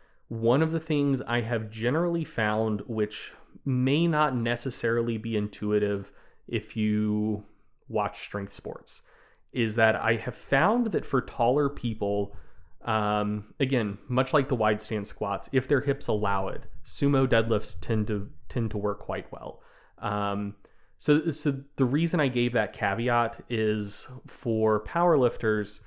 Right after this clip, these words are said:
you tend to see sumo deadlifts disproportionately in the lower weight classes, and you tend to see, uh, conventional deadlifts disproportionately in the higher weight classes. And then if you look at, like, World's Strongest Man competitors, virtually all of them, well, not virtually,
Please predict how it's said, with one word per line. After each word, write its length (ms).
you 100
tend 300
to 60
see 200
sumo 400
deadlifts 560
disproportionately 920
in 80
the 80
lower 320
weight 220
classes, 520
and 160
you 80
tend 260
to 60
see, 480
uh, 200
conventional 580
deadlifts 520
disproportionately 880
in 60
the 200
higher 200
weight 220
classes. 540
And 140
then 100
if 160
you 80
look 220
at, 320
like, 260
World's 260
Strongest 400
Man 220
competitors, 680
virtually 560
all 200
of 120
them, 180
well, 360
not 180
virtually, 460